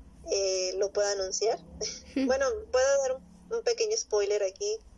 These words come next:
Speaker 1: Tengo pensado abrir un Patreon, de hecho ya lo abrí,
Speaker 2: Ah, qué
Speaker 1: para
Speaker 2: bien.
Speaker 1: que, y para que la gente, pues, si gusta, pueda apoyarme con,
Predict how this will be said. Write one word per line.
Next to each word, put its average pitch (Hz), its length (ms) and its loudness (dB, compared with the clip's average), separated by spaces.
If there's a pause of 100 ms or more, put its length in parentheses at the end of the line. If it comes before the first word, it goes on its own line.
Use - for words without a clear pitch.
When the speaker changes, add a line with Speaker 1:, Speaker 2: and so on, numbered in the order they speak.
(460)
Speaker 1:
Tengo 226 240 2
pensado 226 280 2
abrir 196 200 2
un 185 120 -4
Patreon, 226 500 0
de - 80 -2
hecho - 180 -6
ya 196 120 2
lo 190 80 0
abrí, 196 240 0 (640)
Speaker 2:
Ah, 339 40 -4 (200)
qué 392 100 -4
Speaker 1:
para 392 180 4
Speaker 2:
bien. 381 160 -2
Speaker 1:
que, - 380 -10 (580)
y 330 260 -6
para 240 240 2
que 214 120 0
la 196 100 2
gente, 202 280 -10
pues, - 340 0
si 214 200 0
gusta, 196 340 0
pueda 202 160 0
apoyarme 190 720 -2 (360)
con, 196 160 -6